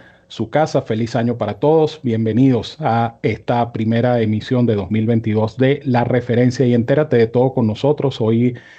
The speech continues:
vamos a estar tocando temas que, por supuesto, son los, los apropiados para inicio de año.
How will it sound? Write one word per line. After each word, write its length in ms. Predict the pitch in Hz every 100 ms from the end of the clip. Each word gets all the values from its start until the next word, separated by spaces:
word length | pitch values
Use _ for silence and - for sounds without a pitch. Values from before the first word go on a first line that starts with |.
| -
vamos 260 | - 107 120
a 20 |
estar 220 | 120 -
tocando 460 | 110 117 113 113 117
temas 320 | 147 180 233
que, 120 | -
por 200 | 147 131
supuesto, 440 | - 117 139 139 156
son 280 | - 165 165
los, 400 | 170 165 - -
los 400 | 127 117 104 -
apropiados 680 | 123 120 120 - 139 135 101
para 200 | - 104
inicio 360 | 104 113 - 120
de 140 | 110
año. 320 | 110 117 123